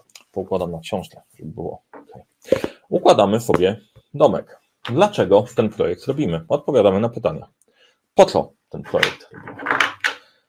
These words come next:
Dla kogo? Po czym poznasz, że projekt zakończył się sukcesem. I jak możemy te klocki wykorzystać? Zaczynasz sobie pracować z zespołem i układacie je sobie po kolei, em, po kolei,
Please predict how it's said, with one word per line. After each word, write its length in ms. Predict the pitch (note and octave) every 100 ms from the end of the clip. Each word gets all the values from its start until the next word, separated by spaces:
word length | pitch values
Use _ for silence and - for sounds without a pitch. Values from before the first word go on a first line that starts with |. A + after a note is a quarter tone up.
| _ _ _
Dla 200 | - D3+
kogo? 340 | F#3 - - - _ _ _ - - _ _ _ _ _ -
Po 120 | G#2+
czym 160 | D#3
poznasz, 420 | A#2+ F2 G#2 A#2+ A#2
że 100 | -
projekt 380 | - F2+ G#2+
zakończył 480 | - F#2 E2 E2 G#2+
się 300 | - - F2+ - _ _
sukcesem. 560 | - - C3 - D#2 D#2 _ - - _
I 340 | D#3+ G#3+ - - B2+
jak 200 | B2 B2
możemy 300 | A#2+ B2 B2
te 100 | C#3
klocki 340 | C3+ B2 -
wykorzystać? 680 | C#3 D3+ C#3+ D3 F#3 F3 D#3+
Zaczynasz 480 | A2 A#2 C#3 A#2+ -
sobie 180 | A2
pracować 440 | G#2+ A2+ G#2+ G2+ G2
z 60 |
zespołem 460 | F#2+ - - F#2+ B2+
i 40 |
układacie 540 | C3 A#2+ C#3 E3+ F#3+ F#2+
je 80 | F2
sobie 180 | F#2+
po 140 | - -
kolei, 500 | - F#2 F2 A2+ D#3 - - _ _ -
em, 440 | G2+ G2 G2 G2+ _ _ _ _ _ _ _ _ _ -
po 120 | A2
kolei, 600 | A2 F#2 E2+ G2 D3+